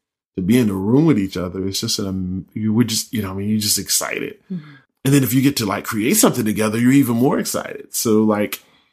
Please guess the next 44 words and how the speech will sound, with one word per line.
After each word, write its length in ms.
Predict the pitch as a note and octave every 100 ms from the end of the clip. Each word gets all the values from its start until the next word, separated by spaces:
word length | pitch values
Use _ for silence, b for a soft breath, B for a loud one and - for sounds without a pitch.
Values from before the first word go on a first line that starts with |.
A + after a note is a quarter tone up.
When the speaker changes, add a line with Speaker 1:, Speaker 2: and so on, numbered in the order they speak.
| b _ -
Speaker 1:
I'm 240 | A2 D#3+
like, 180 | A#2 F#2
"Okay, 180 | A2 A2+
so 140 | G#2+
how 200 | G2 G#2+
can 160 | A#2 A2+
I 80 | A2
facilitate 920 | - - - G#2+ A#2 - F#2+ F2+ -
a 100 | F#2+
space 760 | - - - G2+ - - - - b b _ _ _
where 120 | F2+
artists 320 | F#2 G2+ G#2+
get 140 | - A2
to 80 | B2+
create 280 | C3 F2 -
together?" 320 | - - - _ _ _ _ _ _ _ _ _ _ _ _ _
Um, 260 | F#2+ E2 E2
if 80 | E2+
they 100 | G2+
only 200 | A2 B2+
get 140 | B2
to 60 | A#2
do 160 | B2+ A#2
it 60 |
once, 280 | A2 B2+ A2
at 40 | G#2+
least 140 | G#2+
they 80 | G#2+
know 140 | G#2+
it's 100 | G2
possible. 640 | - - - - - - - _
And 80 | E2
maybe 580 | E2+ F2 F#2 F#2 D#2 - _
when 180 | - F2+
they 120 | E2+
go 180 | F2 E2+
away, 560 | E2 F2 F2+ E2+ E2 D2 -
they'll, 240 | E2+ E2+ - -
they'll 340 | E2+ F2+ D#2+ - -
eventually 520 | E2+ F2+ E2+ E2+ E2+
figure 320 | D2 - E2
out 140 | D#2+ -
how 180 | F#2 E2+
to 220 | E2